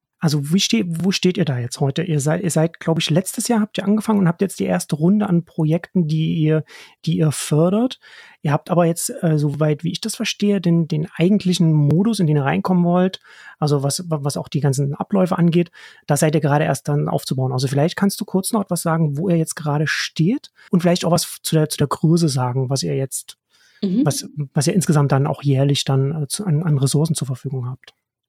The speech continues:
Speaker 2: Total gern. Also das ist richtig. Wir haben letztes Jahr im Sommer dann, äh, wir sind ja aus öffentlichen Mitteln finanziert, deswegen, ähm,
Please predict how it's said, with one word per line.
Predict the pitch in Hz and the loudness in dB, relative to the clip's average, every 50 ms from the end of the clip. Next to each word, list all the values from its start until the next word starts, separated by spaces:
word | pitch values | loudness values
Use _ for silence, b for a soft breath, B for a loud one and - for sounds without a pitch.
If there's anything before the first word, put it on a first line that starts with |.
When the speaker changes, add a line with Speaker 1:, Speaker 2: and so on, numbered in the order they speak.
| - B B B B B B | -20 B B B B B B
Speaker 2:
Total | B - 180 175 214 196 196 | B -6 -2 0 2 2 2
gern. | 196 - 180 180 180 180 175 175 | 2 2 2 2 2 2 2 2
Also | 175 185 190 185 185 190 190 185 190 | 2 2 0 0 0 -2 -2 -2 -2
das | 190 190 196 180 | -2 -2 -2 -2
ist | 196 | -4
richtig. | 196 190 - 214 - - | -4 -4 -4 -4 -4 -2
Wir | 190 180 | -2 0
haben | 190 190 190 196 190 196 - - - | 0 0 0 0 -2 -2 -4 -6 -6
letztes | 190 185 185 185 190 185 185 - 220 220 - - | -4 0 0 0 0 0 -2 -4 -4 -4 -4 -2
Jahr | 202 190 190 190 190 190 - - | 0 2 2 2 2 0 0 -2
im | 190 185 180 180 180 180 185 180 180 | 0 0 2 2 2 0 -2 -4 -4
Sommer | 175 - - 180 190 208 208 202 202 208 202 202 202 | -2 0 0 0 0 0 0 -2 -2 -2 -2 -4 -4
dann, | - - 185 185 185 180 180 185 185 180 180 180 B B B B B B _ _ - | -2 0 0 2 2 0 0 -2 -4 -8 -12 -16 B B B B B B _ _ 0
äh, | 190 185 180 175 175 180 - - - | 2 2 2 2 0 -2 -6 -10 -10
wir | - 175 | -8 -4
sind | 196 185 175 | -2 0 0
ja | 240 208 | 2 0
aus | 180 - | 0 0
öffentlichen | 190 185 196 208 185 185 190 180 | -2 0 0 0 0 0 2 2
Mitteln | 175 175 180 190 180 | 2 2 2 0 0
finanziert, | 175 180 180 175 175 175 180 214 226 233 226 | 0 0 0 2 0 0 0 -2 -2 -2 -2
deswegen, | 180 - 185 175 170 180 175 175 170 170 - | -2 -2 0 0 0 2 2 2 0 0 0
ähm, | 175 170 165 170 170 170 165 170 170 | 0 0 0 -2 -4 -6 -6 -8 -10